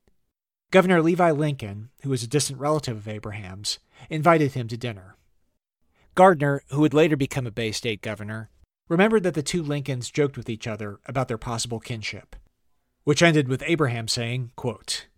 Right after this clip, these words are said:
"I hope we both belong, as the Scotch say, to the same clan. But I know one thing,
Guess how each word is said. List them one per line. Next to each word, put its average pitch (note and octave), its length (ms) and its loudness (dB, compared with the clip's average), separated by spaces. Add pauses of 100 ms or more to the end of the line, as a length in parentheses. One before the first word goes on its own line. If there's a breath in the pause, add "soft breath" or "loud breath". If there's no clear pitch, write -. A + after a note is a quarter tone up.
(520)
"I F3 100 4
hope A#3+ 240 6
we A3 100 2
both F3 240 4
belong, A#2 560 -2 (240)
as A#2 160 -4
the B2 80 -4
Scotch C#3 420 0
say, G#2+ 380 -6 (280)
to C#3 100 -10
the C3+ 100 -2
same C#3+ 260 2
clan. G#2+ 460 -10 (720 soft breath)
But D#3 100 4
I D#3+ 120 8
know D#3+ 140 6
one D#3+ 220 4
thing, G#2+ 380 -10